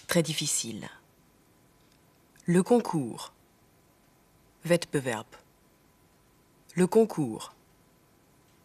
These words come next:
Christine a le statut d'agrégée. Elle a passé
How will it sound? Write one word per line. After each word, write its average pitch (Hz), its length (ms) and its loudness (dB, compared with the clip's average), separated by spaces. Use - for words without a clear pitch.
Christine 269 560 4
a 180 160 4
le 165 140 2
statut 185 580 -2
d'agrégée. 160 680 0
Elle 165 180 0
a 143 100 0
passé 180 500 2